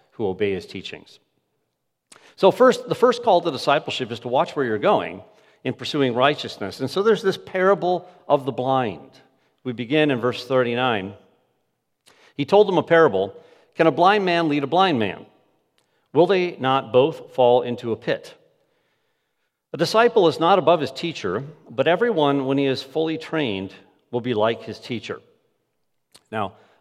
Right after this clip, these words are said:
blind guides don't make good guides. In fact,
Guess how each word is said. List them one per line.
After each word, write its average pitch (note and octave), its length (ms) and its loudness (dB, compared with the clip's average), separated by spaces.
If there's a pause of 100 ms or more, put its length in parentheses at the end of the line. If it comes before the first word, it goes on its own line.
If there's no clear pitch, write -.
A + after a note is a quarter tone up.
(140)
blind E3+ 500 0
guides A#2+ 560 0 (800)
don't C3+ 280 2
make B2 260 -4
good A2 180 -4
guides. C#3 520 -2 (840)
In G#2+ 80 -12
fact, A#2+ 260 0